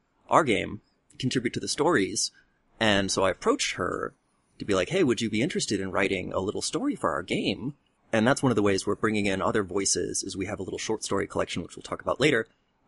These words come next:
Um, but I approached her about that, and I said, "You know, I wanna do this hip hop angle, but I'm kind of uncomfortable about it." And she was just like, "You know what? You wanna do this?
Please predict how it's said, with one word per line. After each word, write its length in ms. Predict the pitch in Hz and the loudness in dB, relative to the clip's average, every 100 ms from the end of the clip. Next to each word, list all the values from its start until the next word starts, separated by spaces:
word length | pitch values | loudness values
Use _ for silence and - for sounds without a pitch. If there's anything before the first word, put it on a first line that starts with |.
| - | 0
Um, 280 | 101 98 90 | 2 2 2
but 120 | 98 | 4
I 40 | 101 | 4
approached 300 | - 107 - | 2 0 0
her 80 | 98 | 0
about 200 | 92 107 | 2 2
that, 320 | 185 120 - - _ | 2 0 -2 -10 _
and 100 | - | -4
I 80 | 98 | -2
said, 200 | - 87 | 0 0
"You 80 | 90 | 0
know, 80 | 87 | -2
I 140 | 104 | 2
wanna 220 | 104 101 | 2 2
do 520 | 90 120 123 107 104 - _ - | 2 4 4 4 0 -4 _ -6
this 180 | 98 | -2
hip 160 | - 214 | -2 0
hop 160 | 175 - | 0 0
angle, 400 | 92 - - - | -2 -4 -8 -4
but 100 | 92 | -2
I'm 160 | 95 90 - - | -2 -6 -12 -4
kind 220 | 113 104 | 0 0
of 60 | |
uncomfortable 580 | 95 98 190 - 127 - | -2 -4 -4 -2 -4 -4
about 240 | - 82 - | -4 -4 -2
it." 200 | - - _ _ - | -6 -10 _ _ -4
And 420 | 101 95 92 90 | -2 -2 -4 -6
she 120 | - | -8
was 140 | 92 | -8
just 160 | - - | -6 -4
like, 200 | 87 - | -6 -4
"You 60 | 95 | -4
know 80 | 95 | 0
what? 180 | 127 - _ - | -2 -2 _ -8
You 140 | 92 | -2
wanna 160 | 107 113 | 0 2
do 120 | 123 | 4
this? 340 | 202 220 - | 4 4 0